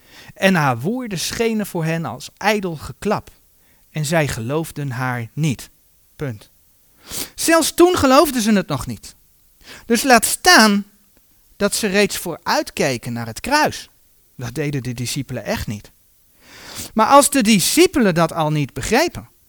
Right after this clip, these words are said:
denk je dan dat de andere oud-testamentische gelovigen wel vooruitkeken naar het kruis? Dat zij het wel begrepen. En de Bijbel zelf zegt, hè, Efeze drie, vers twee en drie, dat het evangelie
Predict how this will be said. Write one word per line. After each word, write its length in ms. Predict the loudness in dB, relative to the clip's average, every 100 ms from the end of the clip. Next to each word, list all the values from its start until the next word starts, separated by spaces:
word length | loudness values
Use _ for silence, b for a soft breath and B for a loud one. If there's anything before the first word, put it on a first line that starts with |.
| _ _ -4
denk 180 | -4
je 100 | -2
dan 160 | 0 2
dat 160 | 2 -2
de 120 | -4
andere 360 | -2 -2 0
oud-testamentische 920 | 2 2 2 -2 -2 -2 -2 -4 -8
gelovigen 520 | -6 -2 -2 -2 -8 -6
wel 160 | -6
vooruitkeken 640 | -4 -4 -6 -6 -10 -10 -14
naar 100 | -16
het 100 | -16
kruis? 480 | -14 -14 -14 -20 _ _ _ _ _ _ _ _ _ _
Dat 140 | -6
zij 140 | 0 0
het 120 | 0
wel 200 | 0 0
begrepen. 460 | -2 -8 -14 -16 _ _ _ b b b b b
En 100 | -14
de 60 | -8
Bijbel 300 | -2 -2 -2
zelf 300 | -2 -4 -4
zegt, 420 | -4 -4 -4 -12 _ _ _ -16
hè, 160 | -12
Efeze 640 | -10 -10 -6 -6 -6 -8 -10
drie, 340 | -6 -6 -6 _ _ _ _
vers 180 | -18 -14
twee 220 | -6 -6
en 80 | -4
drie, 260 | -4 -6 -8 _ b b b b b b b -14
dat 140 | -12
het 120 | -10
evangelie 800 | -10 -10 -10 -8 -6 -4 -4 -8